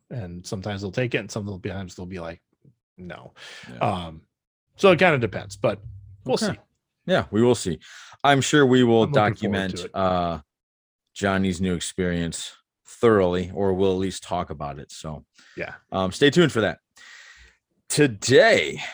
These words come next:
Speaker 2: wow, um, we're gonna talk about, I think it's, it's gonna be a hard conversation for me,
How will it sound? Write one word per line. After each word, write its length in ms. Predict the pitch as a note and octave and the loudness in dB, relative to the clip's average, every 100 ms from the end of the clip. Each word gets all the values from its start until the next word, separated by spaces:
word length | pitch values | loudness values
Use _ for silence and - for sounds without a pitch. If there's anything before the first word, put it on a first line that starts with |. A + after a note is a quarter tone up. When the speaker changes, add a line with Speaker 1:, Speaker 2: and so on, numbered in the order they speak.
| - | -10
Speaker 2:
wow, 880 | G#2 A#2 C3+ C#3+ C#3 A#2+ G#2 E2+ E2 D#2+ - | 0 2 4 6 8 6 4 2 0 -4 -2
um, 460 | A#2+ A#2+ A#2 A#2 | 2 4 4 2
we're 120 | A#2 C3+ | 0 2
gonna 180 | C3+ | 0
talk 320 | - C3 B2+ B2+ | 2 2 2 -2
about, 440 | G#2+ A2+ A2 - _ _ _ _ C3 | -2 0 -2 -4 _ _ _ _ -2
I 80 | |
think 220 | F#3 A#3 C#3 | -2 -2 -8
it's, 120 | - | -12
it's 100 | C3 | -8
gonna 120 | D#3 | -2
be 80 | C3+ | 2
a 40 | A#2 | 4
hard 220 | C3+ C#3 | 4 4
conversation 600 | C3 B2 - B2 - A2+ | 4 2 2 0 0 -10
for 160 | - G2+ | -6 -2
me, 340 | G#2+ A2+ A#2 | 0 -2 -4